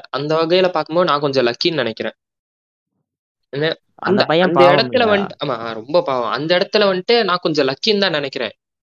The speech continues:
Speaker 1: என்னை வந்துட்டு ஒரு வகையில வந்துட்டு அதை, என்னோட ரிஜெக்ஷனை வந்துட்டு, ஓகே, டீசெண்டா இக்னோர் பண்ணியிருக்கான்னு சொல்லலாம். ஆனா இந்த ஓடு தேவையானு கேட்கலாம். So, அந்த மாதிரி வந்துச்சு என்னோட கதை.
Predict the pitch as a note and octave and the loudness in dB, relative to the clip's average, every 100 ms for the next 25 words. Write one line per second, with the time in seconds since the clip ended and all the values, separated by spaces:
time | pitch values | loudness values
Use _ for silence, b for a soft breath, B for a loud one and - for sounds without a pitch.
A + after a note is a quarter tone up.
0 | _ _ - D3+ F3 F#3+ E3 F#3+ F#3+ G#3+ | _ _ -2 0 2 2 4 4 4 4
1 | A#3 G#3+ G3 A3+ A#3 G3 E3+ D3+ B2+ _ | 4 2 2 0 2 2 2 2 -2 _
2 | _ - D3 F3+ F#3 F3+ F3 G3 - F#3+ | _ -6 -2 2 4 4 2 0 -2 -2
3 | F3+ F#3+ F#3 E3 F#3+ D3 E3+ G#3 G#3+ G#3 | -2 -4 -6 -6 -8 -8 -6 -4 -4 -2
4 | G3 D#3+ F#3 F#3 F3 F3 E3 F3 F3 E3 | -4 -4 -6 -4 -4 -6 -4 -4 -4 -4
5 | D#3+ D#3+ F#3 A3+ _ _ _ _ - F#3 | -4 -2 -2 -2 _ _ _ _ -2 0
6 | C#3+ F3+ G3 G#3 G#3+ G#3+ F3+ F3+ F3 F3 | 2 4 6 6 4 4 2 4 2 2
7 | F3+ D#3+ C#3+ - A#2 - B B B - | 0 -2 -6 -4 -4 -4 B B B -20
8 | _ - - C3+ - C#3+ F#3 G3 G#3 G3 | _ -16 -4 -4 -2 0 2 2 2 2
9 | D#3 C3+ B2+ A#2+ B2 A#2 A#2 A2+ | 0 -2 -4 -4 -2 -4 -4 -6